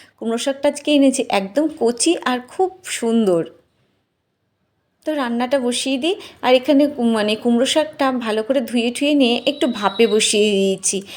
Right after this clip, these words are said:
একটু নরম হলে তারপরে সবজিটা দিয়ে রান্নাটা করে নেব। আর রান্নাটা করতে করতে রবিবারের বাজারের সবজিগুলো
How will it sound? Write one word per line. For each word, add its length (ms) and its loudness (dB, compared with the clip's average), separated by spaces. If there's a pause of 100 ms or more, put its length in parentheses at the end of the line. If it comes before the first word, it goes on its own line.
(140)
একটু 300 -6
নরম 380 2
হলে 260 0
তারপরে 500 -4 (120)
সবজিটা 560 -4
দিয়ে 300 2 (320)
রান্নাটা 400 -2
করে 260 0
নেব। 340 -6 (1800)
আর 220 -2
রান্নাটা 400 0
করতে 340 -2
করতে 380 -2 (260)
রবিবারের 520 2
বাজারের 400 2
সবজিগুলো 720 -2